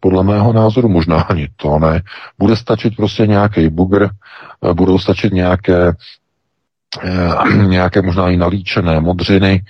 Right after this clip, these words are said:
někdo něco bude dosvědčovat, že něco se stalo a oni potom k tomu přijmou nějaké zákony, že? Kvůli tomu,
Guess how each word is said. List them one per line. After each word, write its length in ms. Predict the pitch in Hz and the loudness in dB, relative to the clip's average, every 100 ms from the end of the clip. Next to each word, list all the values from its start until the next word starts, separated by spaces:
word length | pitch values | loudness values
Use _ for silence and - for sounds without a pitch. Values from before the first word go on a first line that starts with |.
| - - - | -16 -14 -4
někdo 320 | 95 90 92 | -2 0 0
něco 580 | 90 92 - 98 90 87 | 0 -2 0 2 2 0
bude 440 | 95 92 87 87 82 82 82 82 82 101 95 | -4 -4 -2 0 2 0 0 0 0 2 0
dosvědčovat, 680 | 90 - 95 95 98 92 92 | 0 0 -2 0 2 2 2
že 120 | 92 | 0
něco 240 | 90 - | 0 -2
se 140 | 82 - | -6 -8
stalo 380 | - 95 92 92 98 - - - | -4 0 0 0 -6 -20 -20 -8
a 400 | 92 85 85 85 85 82 85 82 80 | -4 0 0 0 0 2 2 2 2
oni 220 | 85 85 | 0 0
potom 540 | 87 85 80 82 82 87 90 87 | 0 0 0 0 -4 -2 -2 0
k 40 | |
tomu 180 | 90 87 | 0 0
přijmou 420 | - 90 80 82 | 2 2 2 2
nějaké 440 | 82 78 80 82 76 | 2 2 0 0 0
zákony, 640 | 78 71 - 76 69 71 | 0 -2 -4 -6 -6 -8
že? 200 | 76 78 78 - _ _ _ _ _ _ _ - | -4 -2 -2 -6 _ _ _ _ _ _ _ -10
Kvůli 220 | 98 98 | -2 -2
tomu, 480 | 95 104 98 80 | 0 -2 0 -2